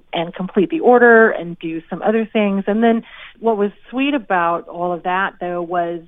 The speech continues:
then the next day he called me, um, to follow up on the order and had everything gone through. And then the next day he called me to ask me a question. And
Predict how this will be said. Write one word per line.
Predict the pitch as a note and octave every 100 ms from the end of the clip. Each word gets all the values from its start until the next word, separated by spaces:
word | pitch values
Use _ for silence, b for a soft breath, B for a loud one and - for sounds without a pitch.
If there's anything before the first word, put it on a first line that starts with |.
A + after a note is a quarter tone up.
| -
then | G#3 G#3+ G#3+
the | G3+
next | F#3+ F3+ -
day | F#3+ F3+ F3
he | F#3+
called | - F#3+ F3 F3
me, | F3+ F3 F3 b b b b -
um, | F#3+ E3+ E3
to | F#3
follow | G#3 G3+ G3+
up | F#3 F3+
on | F#3 F#3 F#3 F3+
the | G#3
order | F#3 E3+ E3 E3+ F3
and | E3+ E3+ F#3 F#3 -
had | F3+ E3+
everything | E3+ F3 G3
gone | G3 G#3 -
through. | D#3 D#3+ E3+
And | E3 E3+
then | E3 E3 E3+ b b b
the | F#3+
next | F#3 -
day | G3+ F#3+
he | G#3
called | - F3 F3 F#3+
me | F3 F3 F3 - G3
to | F3 E3+ D3+
ask | E3 -
me | G3
a | F#3
question. | - F3 E3+ - F3 E3 D#3+ E3 - b b b _ _ -
And | F3 E3+ E3 D#3+ E3 E3 D#3+